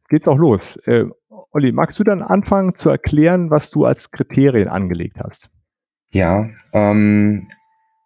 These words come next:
Speaker 2: also zunächst mal habe ich mich dafür entschieden, ähm, dass ich keine Kampagnenspiele damit reinnehmen will, weil die hätte man irgendwann durchgespielt und wenn man nur fünf Spiele hat, wäre das blöd. Äh, also habe ich die rausgelassen.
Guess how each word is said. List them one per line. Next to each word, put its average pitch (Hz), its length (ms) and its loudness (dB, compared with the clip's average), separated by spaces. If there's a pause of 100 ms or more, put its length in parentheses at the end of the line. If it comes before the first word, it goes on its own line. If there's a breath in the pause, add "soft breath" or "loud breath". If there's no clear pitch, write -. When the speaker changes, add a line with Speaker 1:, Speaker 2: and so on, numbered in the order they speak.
(260)
Speaker 2:
also 104 200 0
zunächst 101 580 0
mal 117 560 2
habe 110 220 -4
ich - 100 -8
mich 110 100 0
dafür 107 300 0
entschieden, 110 720 0
ähm, 92 680 -4
dass - 200 -4
ich - 160 -10
keine 110 240 0
Kampagnenspiele 135 960 0
damit 127 280 2
reinnehmen 127 520 2
will, 135 240 4
weil 95 80 2
die 98 120 2
hätte 107 160 0
man 104 140 0
irgendwann 101 380 0
durchgespielt 131 800 -2
und 92 120 -2
wenn 98 120 0
man 104 100 2
nur 104 140 2
fünf 131 260 0
Spiele 98 380 -2
hat, 117 180 -2
wäre 101 140 2
das 98 180 -2
blöd. 107 540 0
Äh, - 40 -6
also 90 680 -2
habe 98 140 0
ich 92 100 -4
die 104 120 2
rausgelassen. 117 840 -2